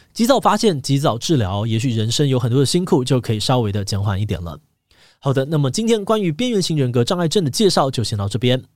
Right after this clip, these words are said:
如果你喜欢我们的内容，可以按下追踪跟订阅。另外，我们在E P一百三十一也讨论过一个很多人都听过但不一定清楚的自闭症。不善于交际就是自闭症吗？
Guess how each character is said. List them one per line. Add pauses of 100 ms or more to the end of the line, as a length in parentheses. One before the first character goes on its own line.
(160)
如
果
你
喜
欢
我
们
的
内
容， (180)
可
以
按
下
追
踪
跟
订
阅。 (360)
另
外，
我
们
在
E
P
一
百
三
十
一
也
讨
论
过
一
个
很
多
人
都
听
过
但
不
一
定
清
楚
的
自
闭
症。 (520)
不
善
于
交
际
就
是
自
闭
症
吗？